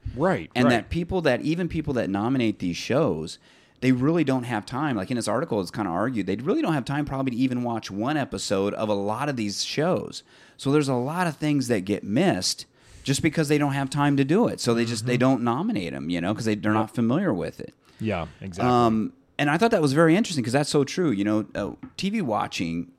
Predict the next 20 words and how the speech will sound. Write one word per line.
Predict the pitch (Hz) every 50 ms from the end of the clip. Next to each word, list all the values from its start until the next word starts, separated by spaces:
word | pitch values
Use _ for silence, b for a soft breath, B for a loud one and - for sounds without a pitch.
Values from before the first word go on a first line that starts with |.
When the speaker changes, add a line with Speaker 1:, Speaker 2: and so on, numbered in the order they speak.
| _ _ _
Speaker 2:
uh, | - 98 90 87 78
has, | - 101 110 104 98 92 87 - -
has | - 107 110 101 92 92
really | 107 127 143 143 123
changed | 101 - 127 113 127 123 90 82 80 -
in | - 76 98 92
the | 90
last | 87 87 95 95 95 90 - -
few | - 92 87
years | 85 87 95 95 90 82
with | 85 85
all | 90 87 92
these | 87 80 -
streaming | - - 92 92 90 85
services, | - - 73 67 64 78 87 117
with | 170 202 - -
cable, | - 143 135 135 98 87
starting | - - 123 127 135 135
with | 127 127 -
cable, | - 117 113 101 87 82 53 -